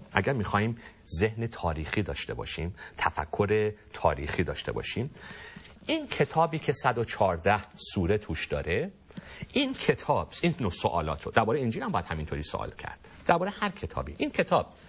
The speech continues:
که ما، مسلمان‌های عزیز ایمان دارن که از طرف خدا از آسمان نازل شده، حالا وارد جزئیاتش خواهیم شد در جلسات بعدی.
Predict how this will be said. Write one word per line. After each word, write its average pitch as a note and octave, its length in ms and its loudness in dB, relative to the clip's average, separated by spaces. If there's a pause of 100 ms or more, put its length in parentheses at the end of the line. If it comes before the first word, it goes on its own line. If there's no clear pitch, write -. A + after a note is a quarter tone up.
(120)
که G#2 100 6
ما، B2 300 2 (360)
مسلمان‌های G2 580 2
عزیز F#2+ 340 0
ایمان F#2+ 240 2
دارن F#2+ 240 2
که - 140 -2
از F2 180 0
طرف F2+ 260 0
خدا D#2+ 320 0
از D2 120 -2
آسمان F2+ 480 0
نازل E2+ 360 0
شده، D3 360 -4 (760)
حالا E2+ 180 8
وارد E2 380 4
جزئیاتش D#2+ 520 0
خواهیم E2+ 280 0
شد D2 200 0
در C#2+ 160 2
جلسات C#2+ 560 -2
بعدی. - 320 -2